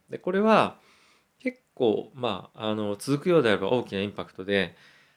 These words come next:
やっぱり人が住宅を買うっていうことは住宅をまず作らなきゃいけないわけじゃないですか。で、そうすると住宅を作るために人をたくさん雇ったりとか、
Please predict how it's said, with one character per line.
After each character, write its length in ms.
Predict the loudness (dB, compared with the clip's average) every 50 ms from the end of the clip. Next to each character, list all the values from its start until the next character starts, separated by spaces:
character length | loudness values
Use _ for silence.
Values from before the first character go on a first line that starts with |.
| _ _ _
や 80 | -6 -4
っ 40 |
ぱ 60 | -4 -8
り 60 | -10
人 360 | -12 -8 -4 -2 0 0 0
が 340 | 2 2 2 0 0 -2 -6 -10
住 200 | -8 -8 -6 -4
宅 200 | -4 -2 -2 -2
を 60 | -4
買 200 | -4 -2 -2 -2
う 80 | 0 -2
っ 20 |
て 140 | -4 -6 -8
い 40 | -8
う 20 |
こ 100 | -6 -8
と 60 | -8 -8
は 80 | -8
住 160 | -8 -8 -6 -6
宅 140 | -4 -4
を 20 | -4
ま 120 | -6 -8
ず 60 | -8 -10 _ _
作 180 | -20 -8 -2 0
ら 120 | 0 0
な 120 | 0 -2 -6
き 80 | -10
ゃ 20 | -14
い 40 |
け 120 | -18 -18 -18
な 60 | -18
い 40 | -18
わ 60 | -18
け 60 | -18
じ 80 | -18 -18
ゃ 40 | -18
な 100 | -18 -18
い 40 |
で 120 | -20 -20 -20
す 100 | -20 -20
か。 120 | -20 -20 -20 _ _ _ _ _ _ _ _
で、 120 | -6 -6 -2
そ 120 | -2 -2
う 40 | -2
す 120 | -2 0
る 120 | 0 0 0
と 100 | 0 -2
住 240 | -2 0 -2 0 0
宅 220 | -2 -4 -4 -4
を 80 | -6 -6
作 180 | -8 -6 -4 -4
る 80 | -2
た 120 | -2 -4 -6
め 120 | -6 -6
に 280 | -4 -4 -4 -4 -4 -6
人 260 | -10 -8 -6 -4 -4
を 60 | -4
た 120 | -4 -6 -10
く 80 | -8
さ 100 | -6 -4
ん 80 | -2 -2
雇 260 | -2 -2 -2 -4 -6
っ 40 | -8 -6
た 100 | -6 -6
り 100 | -6 -8
と 100 | -12 -12
か、 360 | -4 -2 0 0 0 0 -4